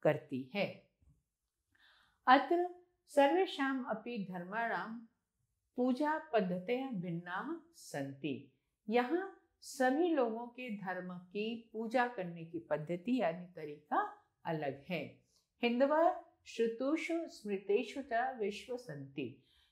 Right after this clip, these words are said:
हिंदू लोग जो हैं वो शास्त्र और स्मृतियों को सुनने में विश्वास रखते हैं, मंदिर में जाकर ईश्वर की आराधना करते हैं।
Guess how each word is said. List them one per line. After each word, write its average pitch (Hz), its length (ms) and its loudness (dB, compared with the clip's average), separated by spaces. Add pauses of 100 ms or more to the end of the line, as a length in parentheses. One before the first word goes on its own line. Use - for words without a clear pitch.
(120)
हिंदू 262 320 4
लोग 269 300 2
जो 262 60 -6
हैं 262 320 -12
वो 233 100 -4
शास्त्र 226 720 0
और 202 200 2
स्मृतियों 220 580 -4
को 359 420 -2 (280)
सुनने 214 400 -2
में 254 260 -2
विश्वास 165 520 -2
रखते 180 280 -8
हैं, 247 440 -6 (400)
मंदिर 294 440 4
में 285 140 -2
जाकर 226 640 -2
ईश्वर 240 380 0
की 226 200 0
आराधना 170 540 0
करते 208 360 -4
हैं। 254 380 -2